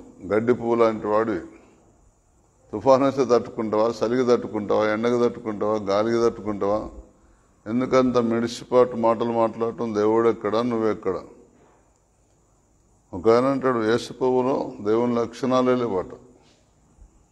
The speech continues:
ఒక ఆయన అంటాడు, "దేవుడైతే వాళ్ళని నిర్మూలన చేయమంటాడా?"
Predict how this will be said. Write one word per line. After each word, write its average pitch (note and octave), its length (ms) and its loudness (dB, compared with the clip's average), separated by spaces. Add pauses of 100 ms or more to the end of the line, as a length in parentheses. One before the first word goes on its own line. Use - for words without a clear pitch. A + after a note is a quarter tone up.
(640)
ఒక F#2+ 200 -6
ఆయన B2 160 6
అంటాడు, B2 440 2 (880)
"దేవుడైతే B2+ 500 4
వాళ్ళని B2+ 260 2
నిర్మూలన B2 520 2
చేయమంటాడా?" B2 580 2